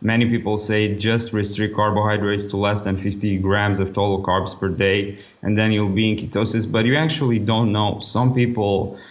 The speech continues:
need to restrict to less than twenty grams, other people to less than thirty grams, and some people can even, like, be in ketosis at, uh, maybe one hundred grams of total carbohydrates.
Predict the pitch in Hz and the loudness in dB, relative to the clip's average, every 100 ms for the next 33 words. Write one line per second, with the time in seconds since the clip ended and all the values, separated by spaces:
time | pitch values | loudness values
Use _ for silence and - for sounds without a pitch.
0 | - - 113 117 107 104 101 110 113 - | -10 0 2 2 2 0 0 0 -2 -2
1 | 104 98 110 113 104 98 101 110 110 104 | -2 0 2 0 0 -2 0 0 0 2
2 | 104 104 104 101 50 - - _ 101 107 | 2 2 0 -2 -10 -12 -16 _ -2 0
3 | 101 - 107 104 98 98 90 104 107 90 | 0 0 -2 0 -2 0 0 2 0 0
4 | 87 107 117 117 101 110 110 107 - 110 | -2 0 0 2 0 0 0 -2 -2 -2
5 | 110 147 147 147 135 117 - 110 - 120 | 0 -2 0 0 0 0 0 0 2 2
6 | 113 110 110 107 104 - 92 98 98 98 | 2 2 2 2 0 -2 0 0 0 -4
7 | - - 98 113 113 104 98 95 107 104 | -8 -4 2 4 4 2 0 -2 0 0
8 | 98 95 90 87 90 - - 87 98 - | -2 -2 0 0 0 -4 -2 -2 -2 -4
9 | 98 101 101 104 110 113 113 107 92 92 | -2 0 2 2 4 4 4 2 0 -2
10 | 90 90 90 85 95 90 87 85 87 85 | 0 0 -2 -4 -2 0 0 0 0 0
11 | 85 82 - 60 - - | -2 -2 -4 -6 -8 -12